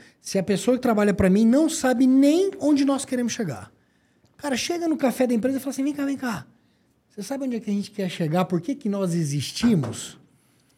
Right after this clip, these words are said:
Se eu tiver uma resposta objetiva, rápida, já tem um erro. Então, primeiro, clareza onde eu quero chegar. Segundo passo,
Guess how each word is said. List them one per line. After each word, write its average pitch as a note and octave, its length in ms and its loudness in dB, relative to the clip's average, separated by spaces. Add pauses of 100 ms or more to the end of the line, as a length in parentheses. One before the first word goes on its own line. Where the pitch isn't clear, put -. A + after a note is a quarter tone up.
(300)
Se - 180 -6
eu F4+ 60 0
tiver C#4 160 2
uma B3+ 160 2
resposta F#3+ 760 0 (320)
objetiva, G3+ 760 0
rápida, C#3 720 -4 (380)
já F3 120 -2
tem G#3 140 -4
um F3+ 140 -2
erro. G2+ 260 -8 (500)
Então, F#3+ 160 0
primeiro, E3+ 680 2
clareza F3+ 480 4
onde A3 100 4
eu G#3 60 2
quero G3 200 0
chegar. A#2+ 480 -2 (920)
Segundo A#3 500 4
passo, C3 600 -4